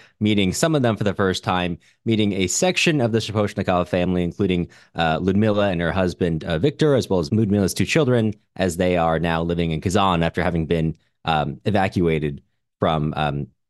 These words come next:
they live in Moscow, but I believe they were in Stalingrad at the time, and they're evacuated from Stalingrad to Ka-, Kazan and, and Stalingrad. And so we, we join them as they're now trying to make their day-to-day work. And we begin with Ludmila thinking about the fact that she's not heard from Tolya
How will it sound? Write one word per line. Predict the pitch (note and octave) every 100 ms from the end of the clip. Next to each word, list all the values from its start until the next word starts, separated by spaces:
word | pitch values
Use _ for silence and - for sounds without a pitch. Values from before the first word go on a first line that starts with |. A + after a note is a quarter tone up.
| _ _
they | B2+ D#3
live | D3+ F3
in | D3+
Moscow, | A2 G2+ F#2+
but | E2+
I |
believe | E2+ B2+ B2
they | A#2+
were | G2+
in | F2+ F#2
Stalingrad | E2 F#2+ E2+ D#2+ D2+
at | D2
the | -
time, | E2+ D#2
and | D#2
they're | D2+
evacuated | D#2 D#2 D#2+ C#2
from |
Stalingrad | - D#2+ D2+ D2 C#2+
to |
Ka-, | - D#2+ -
Kazan | - D2+ D2 D2
and, | C#2+ E2+
and |
Stalingrad. | - D2+ C#2 C#2 C#2+ - -
And | C#3+ C3+ C3 A#2+
so | A#2+ B2
we, | B2 C3
we | C3 B2
join | A#2+ E3 D#3+
them | D#3+
as | C3+ G#2+
they're | A#2
now | G#2+ A2
trying | G#2+ A#2
to | G#2
make | G2+ -
their | G2
day-to-day | F2 G#2 G2+ F2+ F2+ F2 D#2+ -
work. | - E2 C#2+ - -
And | F2+ F2+
we | F#2
begin | F2 G2 G2 F#2
with | E2+ G2
Ludmila | F2+ F#2 F2
thinking | F#2+ F2+ F2+
about | E2+ D#2 E2 -
the |
fact | - D#2+ -
that | D#2+
she's | - E2 F2+
not | F2
heard | - F2 D#2 - _
from | - -
Tolya | - G2 E2 C#2 C#2